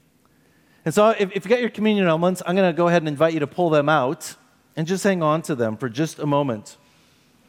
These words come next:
When we receive Holy Communion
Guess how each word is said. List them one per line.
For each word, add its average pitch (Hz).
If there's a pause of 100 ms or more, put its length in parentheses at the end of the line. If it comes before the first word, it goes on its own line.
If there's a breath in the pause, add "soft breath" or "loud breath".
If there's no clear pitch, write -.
(2250 soft breath)
When 220
we 254
receive 202
Holy 175
Communion 165